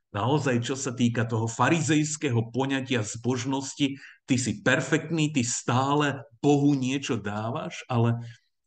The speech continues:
ale nikdy si mu úplne neodovzdal seba. A to je tvoj problém. E, rozdaj, alebo predaj to, čo máš, rozdaj chudobným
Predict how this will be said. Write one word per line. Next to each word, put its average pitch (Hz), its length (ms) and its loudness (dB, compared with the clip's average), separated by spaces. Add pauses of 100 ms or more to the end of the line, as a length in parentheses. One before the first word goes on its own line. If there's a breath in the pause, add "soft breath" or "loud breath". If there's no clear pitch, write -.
ale 104 160 0
nikdy 170 480 4
si 165 320 0
mu 131 240 0
úplne 151 720 2 (240 loud breath)
neodovzdal 123 880 2
seba. 113 480 -4 (880)
A 117 140 -6 (100)
to 220 160 6
je 226 140 6
tvoj 180 340 -2
problém. 95 400 -4
E, - 80 -20 (1400 soft breath)
rozdaj, 190 960 2
alebo 104 320 -2
predaj 170 560 2
to, 117 160 2
čo 117 240 -2
máš, 123 320 -2
rozdaj 127 480 2
chudobným 123 800 -2